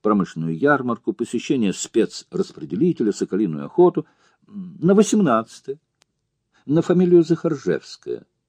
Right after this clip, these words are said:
Гусев, Пелтонен, Травоядзе. Э, когда подъехать? Завтра в шесть к пятому окошку. А в четыре нельзя? Спасибо вам огромное.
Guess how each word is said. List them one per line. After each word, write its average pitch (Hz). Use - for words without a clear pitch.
Гусев, 147
Пелтонен, 117
Травоядзе. 95
Э, 95
когда 151
подъехать? 64
Завтра 110
в 92
шесть -
к -
пятому 113
окошку. -
А 104
в -
четыре -
нельзя? 104
Спасибо -
вам 57
огромное. 58